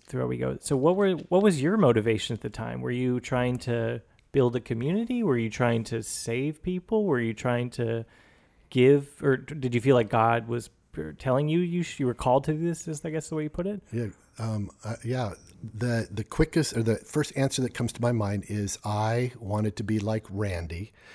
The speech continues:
Speaker 2: Randy was my high school youth pastor during my freshman through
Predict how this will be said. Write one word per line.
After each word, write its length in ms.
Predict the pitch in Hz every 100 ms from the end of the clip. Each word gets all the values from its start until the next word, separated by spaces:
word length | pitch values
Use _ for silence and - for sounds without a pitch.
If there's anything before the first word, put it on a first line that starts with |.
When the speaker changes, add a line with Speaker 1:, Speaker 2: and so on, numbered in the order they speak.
| - _
Speaker 2:
Randy 380 | 101 107 113 131
was 260 | 113 101 -
my 540 | 101 104 123 127 120
high 180 | - 110
school 220 | - -
youth 300 | 87 92 -
pastor 520 | - 85 - - 104 - _ _ -
during 300 | 104 101 101
my 540 | 98 98 98 98 98 -
freshman 880 | - - - - 98 - - 101 101
through 680 | - 98 92 92 92 92